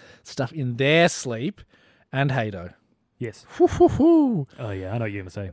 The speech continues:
Speaker 1: Divisive.
Speaker 2: Very divisive.
Speaker 1: Driving a wedge between us.
Speaker 2: <laughs> Yeah.
Speaker 1: We talk about,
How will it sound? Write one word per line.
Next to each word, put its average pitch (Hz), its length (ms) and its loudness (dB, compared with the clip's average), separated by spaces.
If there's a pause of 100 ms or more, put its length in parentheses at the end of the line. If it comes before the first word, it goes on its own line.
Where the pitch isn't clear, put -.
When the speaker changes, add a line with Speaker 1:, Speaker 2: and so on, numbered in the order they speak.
(120)
Speaker 1:
Divisive. 147 800 4 (160)
Speaker 2:
Very 160 240 -8
divisive. 104 120 -12
Speaker 1:
Driving 160 360 8
a 160 80 10
wedge 151 340 2
between 139 360 2
us. 110 440 -2
Speaker 2:
<laughs> - 40 -4 (720)
Yeah. 165 140 2 (200)
Speaker 1:
We 127 160 0
talk 147 280 4
about, 131 340 4